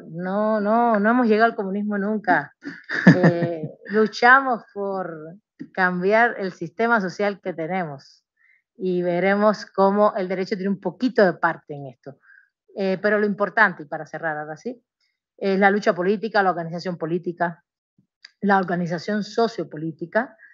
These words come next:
y tener claro ética y, éticamente y, y en materia también de valores, y no, y no esencialistas, eh, los consensos comunitarios. Ahí me faltó por ahí hablar de hegemonía, dominación, pues son cosas diferentes.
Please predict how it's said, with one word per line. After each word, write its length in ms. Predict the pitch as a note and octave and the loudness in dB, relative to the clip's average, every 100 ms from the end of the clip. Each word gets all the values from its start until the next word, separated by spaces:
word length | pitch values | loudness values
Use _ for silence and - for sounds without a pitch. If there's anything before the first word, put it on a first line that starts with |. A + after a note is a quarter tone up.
| _ _ _ | _ _ _
y 120 | - A3 | -4 2
tener 340 | A#3 B3+ D4 | 4 4 0
claro 480 | C4+ C4 A#3+ B3 - | 4 6 6 4 0
ética 500 | A#3 G3 G3+ F#3 F3+ | -4 -4 -4 -2 0
y, 320 | E3+ E3 F3 - | 0 -4 -8 -4
éticamente 800 | A3 A3 F3 E3+ F3+ F#3 F#3 D#3+ | -6 -4 -6 -6 -4 -6 -4 -4
y, 220 | D3+ D3+ | -4 -8
y 140 | F#3 D#3+ | -6 -6
en 80 | |
materia 460 | D#3 D3+ E3+ F#3+ F#3+ | -4 -4 0 2 2
también 280 | D#3 D#3 F3 | 0 -2 0
de 80 | E3 | 2
valores, 640 | C#3+ E3 F#3+ A3 C#4+ - | 2 2 2 2 -2 -8
y 100 | E3 | -4
no, 500 | F3 F#3 F#3+ F#3 F3 | 0 2 2 2 2
y 100 | F#3+ | 2
no 140 | F3+ F#3+ | 2 2
esencialistas, 840 | F#3 F3+ - E3 F3 F3 F#3+ G#3+ _ _ _ _ _ | 0 -4 -2 -2 -2 0 0 0 _ _ _ _ _
eh, 540 | G3 F#3+ F#3 F#3 F3+ F3+ | -2 2 2 2 2 2
los 160 | G3 G3 | 2 2
consensos 720 | G#3+ G3 - B3+ C4+ D4 - | 2 2 2 2 2 0 0
comunitarios. 680 | G#3+ F#3+ F3+ E3 E3+ D3+ E3 | 0 -2 -4 -4 -4 -2 -2
Ahí 120 | B3 | 0
me 100 | C4+ | 0
faltó 320 | A3 G3 A#3 | 0 -2 -4
por 160 | A3 G#3 | -2 -2
ahí 200 | G#3 A3 | 0 0
hablar 300 | G3+ G3+ G3+ | 0 -2 -2
de 100 | G#3 | -4
hegemonía, 720 | F3 E3+ F#3 G#3+ G#3 G3+ F#3 | -2 -4 -2 -2 0 2 2
dominación, 380 | F3+ F#3 F3 A3 | 2 -2 -4 -4
pues 120 | G#3+ | -2
son 140 | B3+ | -2
cosas 240 | C4 B3+ B3 | 0 0 0
diferentes. 580 | G3+ F3 D#3+ C3+ - | -2 -6 -8 -10 -20